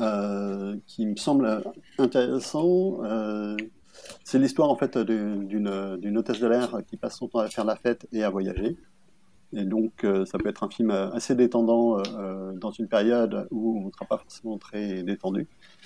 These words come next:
Et par ailleurs, euh, l'hôtesse de l'air travaille dans une, euh, dans une compagnie low cost et c'est un film qui, euh, euh, se veut volontairement low cost où, euh, tout, euh, tout est fait un peu, euh, avec des bouts de ficelle.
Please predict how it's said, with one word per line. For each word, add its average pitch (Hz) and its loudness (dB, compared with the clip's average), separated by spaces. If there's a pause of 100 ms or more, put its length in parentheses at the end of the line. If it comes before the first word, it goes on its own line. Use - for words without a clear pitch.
(440)
Et 127 4
par 127 2
ailleurs, 143 4 (100)
euh, 101 -2
l'hôtesse 127 2
de 127 4
l'air 120 2
travaille 120 0
dans 107 -2
une, 107 -6 (180)
euh, 101 -12 (200)
dans 107 -12
une 104 -8
compagnie 123 4
low 110 2
cost 147 0 (100)
et 123 4
c'est - -6
un 104 -2
film 151 -2
qui, - 0
euh, 104 -2
euh, 101 -6
se - -6
veut 117 4
volontairement 120 2
low 117 4
cost 120 -4
où, 110 2
euh, 95 -2 (300)
tout, 131 0
euh, 95 2
tout - -6
est 117 2
fait - -2
un 110 0
peu, 117 2
euh, 98 -2 (100)
avec 101 -2
des 104 0
bouts 101 2
de - 0
ficelle. 120 -2